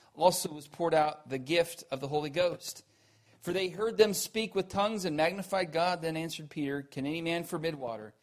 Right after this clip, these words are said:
that these should not be baptized, which have received the Holy Ghost as well as we?'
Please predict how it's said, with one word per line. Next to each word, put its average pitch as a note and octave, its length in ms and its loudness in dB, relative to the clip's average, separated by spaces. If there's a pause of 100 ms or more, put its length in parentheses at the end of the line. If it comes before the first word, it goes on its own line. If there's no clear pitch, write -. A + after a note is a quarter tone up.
(220)
that A#2 160 -8
these C#3+ 220 0
should D3+ 200 -2
not D3 220 4
be D3+ 120 0
baptized, A#2+ 600 2
which A#2+ 180 -10
have A2+ 160 -2
received C3+ 440 -6
the B2+ 60 -4
Holy C3+ 220 0
Ghost B2+ 320 -4
as G#2+ 120 -10
well B2 240 -2
as A2+ 120 -8
we?' A2+ 340 -10